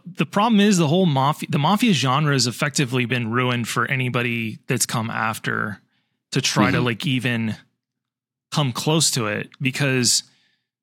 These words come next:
Speaker 1: yeah, you have the Godfather films. Well,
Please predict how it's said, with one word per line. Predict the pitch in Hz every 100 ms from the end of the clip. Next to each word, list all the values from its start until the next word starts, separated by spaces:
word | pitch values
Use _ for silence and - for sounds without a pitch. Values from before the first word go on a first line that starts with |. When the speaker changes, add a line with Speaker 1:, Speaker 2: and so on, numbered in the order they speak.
| _ _ _
Speaker 1:
yeah, | 139
you | 135 139
have | 127
the |
Godfather | 110 123 143 151 139 135
films. | 123 135 127 127 120 - - _ _ _
Well, | 135 127 117